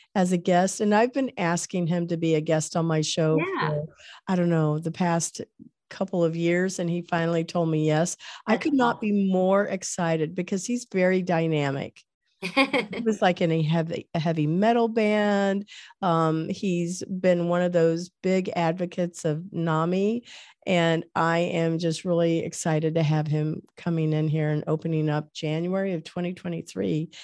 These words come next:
Speaker 1: as one of those really key speakers that's gonna
Speaker 2: Yeah.
Speaker 1: be in this
Speaker 2: That
Speaker 1: mental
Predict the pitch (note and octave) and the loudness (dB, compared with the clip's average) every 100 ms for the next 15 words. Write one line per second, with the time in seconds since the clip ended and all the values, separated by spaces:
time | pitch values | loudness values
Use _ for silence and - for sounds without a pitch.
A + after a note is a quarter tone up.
0 | - - - E3+ F3+ E3+ E3 D#3 D#3 - | -20 -10 -4 -2 0 0 2 2 0 -2
1 | F3 D#3+ D#3 - - F#3 F3 E3 - E3+ | 0 0 -2 -10 -2 0 0 -4 -4 -4
2 | E3+ D3+ D#3 F3+ - - F#3 - G3+ E3 | -2 -4 -4 -8 -12 -8 -8 -8 -4 -2
3 | F3 E3 - - - F3+ G3+ F3 D#3+ D#3 | -2 -4 -12 -14 -12 -12 -8 -2 0 0
4 | D#3 - D#3 | 0 -2 -2